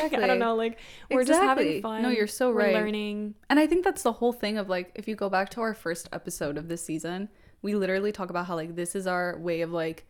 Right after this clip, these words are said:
Speaker 1: figuring things out for ourselves and,
Speaker 2: Yeah.
Speaker 1: like, other people. And that's what we've always wanted is, like,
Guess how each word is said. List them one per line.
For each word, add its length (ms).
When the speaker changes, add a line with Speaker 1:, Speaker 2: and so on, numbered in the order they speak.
Speaker 1:
figuring 460
things 200
out 200
for 160
ourselves 720
and, 80
Speaker 2:
Yeah. 80
Speaker 1:
like, 180
other 200
people. 400
And 120
that's 180
what 60
we've 180
always 280
wanted 280
is, 140
like, 240